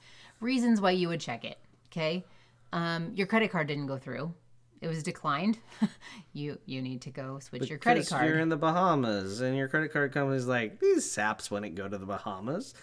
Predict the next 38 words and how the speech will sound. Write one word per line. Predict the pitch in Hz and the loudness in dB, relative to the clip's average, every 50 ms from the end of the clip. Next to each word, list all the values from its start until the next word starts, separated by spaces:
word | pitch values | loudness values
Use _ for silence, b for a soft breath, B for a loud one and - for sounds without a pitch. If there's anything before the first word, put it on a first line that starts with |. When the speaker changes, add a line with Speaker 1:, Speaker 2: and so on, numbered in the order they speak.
| B B B B B B B | B B B B B B B
Speaker 2:
Oh, | 311 - 262 277 277 | -4 -4 -2 -2 -2
they're | 247 233 226 | -2 -2 -2
boring. | 202 - 190 190 226 254 220 151 117 104 107 | 0 2 4 4 6 6 6 4 4 2 0
They | 123 175 220 349 415 | -2 -2 0 0 0
would | 403 330 277 156 117 | 0 0 0 -2 0
never | 120 151 175 151 135 | 2 2 2 2 2
do | 117 113 110 104 | 0 0 0 0
that." | 104 98 92 90 - | 0 -2 -4 -4 -2
That's | - 123 131 139 - | 0 0 0 0 0
what | 160 135 | 0 2
our | 123 131 131 | 2 2 2
credit | - 143 135 131 | 2 0 0 0
card | - 123 113 117 | -2 -4 -4 -2
had | 123 120 110 | -4 -4 -4
to | 107 | -4
be | 107 101 | -6 -6
thinking. | 98 - 110 104 95 104 92 87 | -4 -4 -6 -6 -6 -8 -8 -6
They're | 92 104 110 113 | -4 -2 -2 -2
like, | 113 117 117 110 110 | 0 -2 -2 0 2
Speaker 1:
Yeah, | 208 208 | 2 2
our | 165 190 196 | 4 2 2
Disney | 175 151 196 196 202 185 185 202 185 | 0 0 0 0 0 2 0 0 0
credit | - 202 180 - - | 0 -2 -2 -2 -2
card | - 151 139 135 127 147 151 165 | -4 -4 -4 -4 -6 -10 -8 -4
didn't | 170 190 185 190 180 170 | 0 0 0 0 0 0
want | 175 180 180 | 0 0 0
us | 170 175 | -2 -4
on | - 170 170 | -4 -4 -4
a | 165 156 | -4 -4
Disney | - 170 151 143 143 151 139 | -6 -6 -6 -6 -6 -8 -8
cruise | - - 139 131 127 | -8 -8 -10 -10 -10
ship. | - 135 127 - - _ _ _ _ _ - | -12 -14 -14 -14 -18 _ _ _ _ _ -16
Speaker 2:
Yeah, | - 117 123 113 110 110 110 110 110 113 113 113 113 | -10 -6 -4 -2 -2 0 0 0 -2 -2 0 0 0
Speaker 1:
Our | 110 165 | 0 0
Speaker 2:
they, | 156 156 | 0 0
Speaker 1:
very | 165 170 165 165 | 2 2 2 0
first | 160 - 160 143 - | 0 -2 -4 -6 -6
cruise. | - 151 135 123 123 - - | -8 -8 -8 -8 -8 -10 -14